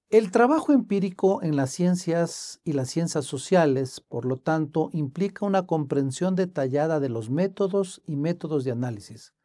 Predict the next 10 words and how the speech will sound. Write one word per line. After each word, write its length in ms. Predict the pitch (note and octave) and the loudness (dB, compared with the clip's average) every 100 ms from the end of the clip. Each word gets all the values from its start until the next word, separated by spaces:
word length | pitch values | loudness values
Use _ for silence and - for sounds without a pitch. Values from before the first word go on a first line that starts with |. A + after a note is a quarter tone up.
| _ _ _ - | _ _ _ 0
además 440 | A3 B3 G#3 G#3 | 4 4 6 6
de 80 | G3 | 4
los 140 | F3 D3+ | 4 2
aspectos 480 | C3+ D#3+ D3 D#3 | 0 -2 -2 -2
más 180 | C#3 C3+ | 0 -2
prácticos, 680 | - C#3+ C3 - - - - _ | 0 -2 -2 -10 -20 -20 -20 _
humanos, 600 | B2 A#2+ E3 F#3+ F#3+ F3+ | -14 -2 2 2 0 -2
abstractos 680 | C3 - - D#3 D3+ D3 B2 | -8 -8 -2 -2 -2 -6 -4
y 60 | |
lógicos, 640 | A#2+ F3+ F#3+ F3+ - F#3+ | 0 0 0 -6 -4 -6